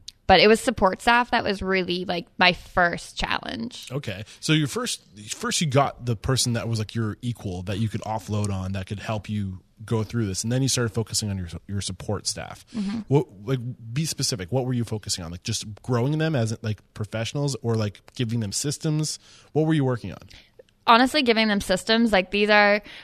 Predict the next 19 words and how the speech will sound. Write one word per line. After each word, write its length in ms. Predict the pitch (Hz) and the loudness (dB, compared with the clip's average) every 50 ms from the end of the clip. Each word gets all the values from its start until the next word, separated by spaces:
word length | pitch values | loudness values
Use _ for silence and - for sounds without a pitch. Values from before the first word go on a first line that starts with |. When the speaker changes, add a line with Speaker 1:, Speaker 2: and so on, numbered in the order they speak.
| - _ - | -18 _ 4
Speaker 1:
like, 240 | - 196 196 190 - | 6 8 8 6 6
kids 380 | - 208 190 190 190 190 - | 4 4 4 4 2 -2 -8
who 280 | - 185 208 196 185 180 | -4 -2 0 2 2 2
had 360 | 190 180 190 180 175 175 175 | 0 2 2 4 4 4 2
had 320 | 180 160 185 180 175 175 175 | 0 0 0 0 0 0 -4
zero 420 | 170 175 185 185 180 175 175 175 | -2 0 2 4 6 6 4 4
experience 640 | 175 170 - - 175 175 175 175 175 175 175 175 - | 2 0 -2 -2 0 2 2 2 2 0 0 -4 -6
in 80 | 170 | -6
the 120 | 170 165 170 | -4 -4 -4
industry. 500 | 170 175 185 - - 202 196 196 202 196 | -4 -4 -6 -6 -2 -2 0 0 2 0
Like, 160 | 185 175 - | 0 0 0
I, 60 | 180 175 170 - | 0 0 0 -2
I 40 | |
think 200 | - - 196 185 | -2 -2 0 2
I 80 | 180 170 | 2 2
had 140 | 175 170 180 | 2 0 0
said, 320 | - 190 170 170 170 165 165 | 0 2 2 2 0 -2 -2
you 40 | |
know, 240 | 175 165 165 160 156 | -2 -2 -2 -4 -6